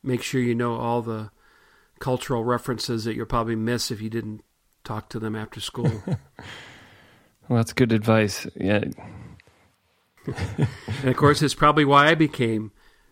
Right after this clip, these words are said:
Speaker 1: a college professor in English, because, you know, I, I knew that's where the hippest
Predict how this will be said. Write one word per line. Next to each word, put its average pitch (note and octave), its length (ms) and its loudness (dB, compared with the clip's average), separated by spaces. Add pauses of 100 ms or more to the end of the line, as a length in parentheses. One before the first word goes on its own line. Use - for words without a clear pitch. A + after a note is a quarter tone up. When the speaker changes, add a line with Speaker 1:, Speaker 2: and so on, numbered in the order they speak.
(380)
Speaker 1:
a B2 80 -4
college C#3 400 4
professor B2 680 -4
in C3+ 300 0
English, E3 680 0 (140)
because, A#2 520 -8 (640)
you A#2+ 80 -8
know, B2+ 180 -8 (140)
I, A#2+ 400 -4 (120)
I A#2+ 120 0
knew B2 220 4
that's C3 300 0
where B2+ 460 2 (640)
the C3 220 -2
hippest C3+ 680 0